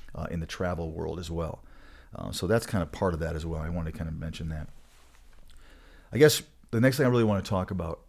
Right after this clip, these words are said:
is understanding the pay package. We kind of have,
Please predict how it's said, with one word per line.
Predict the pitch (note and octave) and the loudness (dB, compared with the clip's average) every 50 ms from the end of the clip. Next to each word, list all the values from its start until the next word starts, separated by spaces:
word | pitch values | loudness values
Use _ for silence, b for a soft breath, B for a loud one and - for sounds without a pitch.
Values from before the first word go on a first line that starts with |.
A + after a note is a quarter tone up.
| - | -10
is | - E2+ D#2+ D#2+ D#2 D2+ - - - _ _ _ - | -8 -6 -6 -6 -6 -8 -10 -12 -14 _ _ _ -2
understanding | A#2 A#2 A#2 G2 - - G2+ F#2 F#2 | 0 0 0 0 0 -2 -2 0 0
the | F2 E2 | -2 -4
pay | - - G2 F#2 | -4 -4 -4 -4
package. | - D2+ D2 F#2 E2 D2 | -4 -6 -6 -6 -8 -8
We | D#2+ | -8
kind | - - - C#3+ B2+ | -8 -4 0 2 2
of | G2 | 2
have, | E2+ E2 G#2 G2 E2+ C#2+ - - - | 2 2 0 0 0 -2 -6 -10 -16